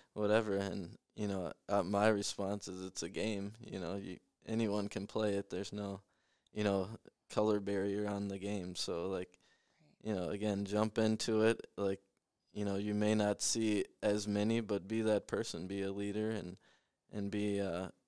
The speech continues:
Speaker 1: you know, driven to make a difference in it. So that's what I've always
Speaker 2: Absolutely.
Speaker 1: thought about. Yeah.
Speaker 2: I love that.
Speaker 1: Yeah.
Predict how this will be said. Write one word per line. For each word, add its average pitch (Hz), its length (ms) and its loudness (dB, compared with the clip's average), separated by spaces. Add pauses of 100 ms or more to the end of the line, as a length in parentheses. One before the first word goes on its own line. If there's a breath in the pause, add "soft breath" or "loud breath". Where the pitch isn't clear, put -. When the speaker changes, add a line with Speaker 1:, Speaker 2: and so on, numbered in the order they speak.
(220)
Speaker 1:
you 101 140 -4
know, 98 140 0
driven 101 480 -2
to 92 340 -2
make 101 300 -4
a 101 60 -2
difference 101 500 -6
in - 160 -8
it. - 160 -12
So - 300 -8 (500)
that's 104 200 -6
what 92 100 0
I've 98 200 0
always 95 260 0
Speaker 2:
Absolutely. 92 220 0
Speaker 1:
thought 90 40 -4
about. 90 380 -4
Yeah. 104 160 -8 (280)
Speaker 2:
I 170 80 -2
love 147 220 -4
that. - 180 -8 (120)
Speaker 1:
Yeah. 101 200 -4